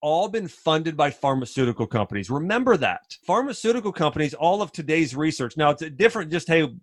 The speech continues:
I'm not talking about penicillin and I'm not talking about some really basic things if somebody had a flesh wound during battle.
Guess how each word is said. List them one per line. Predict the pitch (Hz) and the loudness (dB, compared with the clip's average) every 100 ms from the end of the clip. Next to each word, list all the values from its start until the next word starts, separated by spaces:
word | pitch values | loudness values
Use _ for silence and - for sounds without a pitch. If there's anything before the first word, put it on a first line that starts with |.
| - | -14
I'm | 131 151 | -4 0
not | 202 | 0
talking | 196 185 | 2 0
about | 180 143 | 0 -2
penicillin | - 165 170 - 151 151 | 0 0 0 0 2 2
and | 147 | 0
I'm | |
not | 139 147 | -2 -2
talking | - 147 143 | 0 0 0
about | 143 135 139 135 - - - - | -4 0 2 2 -2 -10 -20 -14
some | - 151 | -4 0
really | 156 151 | 0 0
basic | 110 139 131 - 139 | -2 -2 -2 -4 -4
things | - 135 131 | -2 -2 -2
if | 113 | -4
somebody | - 139 135 | -4 -2 0
had | 131 127 | 2 2
a | |
flesh | 117 - 139 151 - | 0 -2 2 2 2
wound | 139 135 127 | -2 -2 0
during | 120 120 113 | 0 0 -2
battle. | 95 139 143 123 104 98 | 0 2 2 0 -2 -4